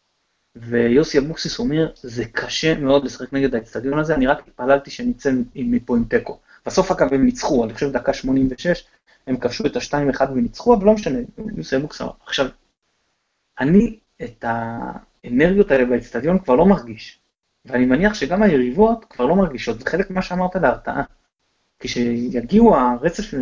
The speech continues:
שיגיע בתקווה הרצף ניצחונות הזה, אז אולי גם הדחיפה מהקהל תהיה כזאתי, שבאמת תשפיע על ה-, על היריבה. אתה יודע,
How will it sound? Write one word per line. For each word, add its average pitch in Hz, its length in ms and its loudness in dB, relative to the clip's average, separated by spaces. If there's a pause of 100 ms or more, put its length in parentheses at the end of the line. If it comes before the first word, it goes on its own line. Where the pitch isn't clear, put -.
(240)
שיגיע 123 400 2
בתקווה 160 380 -2
הרצף 180 280 -4
ניצחונות 165 440 -6
הזה, 127 280 0 (680)
אז 117 100 -8
אולי 139 220 6
גם 196 200 4
הדחיפה 147 560 2
מהקהל 196 680 2 (460)
תהיה - 180 6
כזאתי, 190 840 4 (440)
שבאמת 127 520 2
תשפיע 190 520 4
על 147 120 6
ה-, 123 640 0
על 123 140 2
היריבה. 123 440 4 (220)
אתה - 80 -10
יודע, 82 200 -4